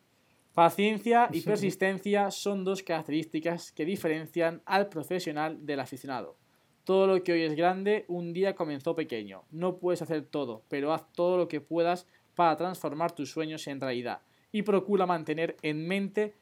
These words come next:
Speaker 1: que después de la noche siempre viene el amanecer".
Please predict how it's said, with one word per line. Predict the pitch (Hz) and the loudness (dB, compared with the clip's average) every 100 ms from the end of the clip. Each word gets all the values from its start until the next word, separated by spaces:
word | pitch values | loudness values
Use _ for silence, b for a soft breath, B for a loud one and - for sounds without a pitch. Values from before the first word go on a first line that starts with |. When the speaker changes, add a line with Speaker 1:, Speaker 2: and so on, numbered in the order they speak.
| _ | _
Speaker 1:
que | 160 | 0
después | 151 143 - 190 | 2 0 0 2
de | 156 | 2
la | 143 | 2
noche | 156 170 180 180 - | 0 -2 0 -2 -4
siempre | - - 170 175 180 185 180 | -6 2 2 2 -2 -2 -4
viene | 147 151 151 143 151 - - | -6 -4 -2 -4 -8 -12 -10
el | 113 | -8
amanecer". | 110 110 107 - | -8 -10 -12 -16